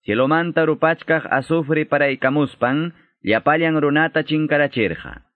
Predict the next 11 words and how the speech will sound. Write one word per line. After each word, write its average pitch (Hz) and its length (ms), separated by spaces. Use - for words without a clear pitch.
Chaynam 131 400
kanja 135 400
Diosmanta 131 720
hamuq 131 240
runa 127 400
rikuriykamuptipas. 120 1400
Chay 165 240
punchawpiqa 160 800
wasinpa 147 720
hawanpi 135 400
kaqpas, 123 640